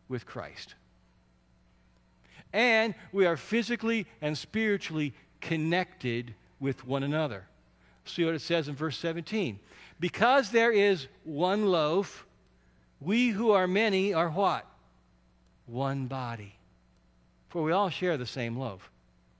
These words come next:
Now, today, literally, we're gonna have more than one loaf. 'Cause there's a, there's so many of us.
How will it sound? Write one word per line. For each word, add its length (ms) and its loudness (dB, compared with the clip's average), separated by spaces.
Now, 240 -6
today, 640 -2
literally, 680 -2
we're 100 -8
gonna 140 -4
have 160 -6
more 200 -4
than 100 -6
one 180 -8
loaf. 320 -14
'Cause 140 0
there's 160 -2
a, 60 -2
there's 320 -4
so 120 -2
many 240 -2
of 140 -12
us. 160 -20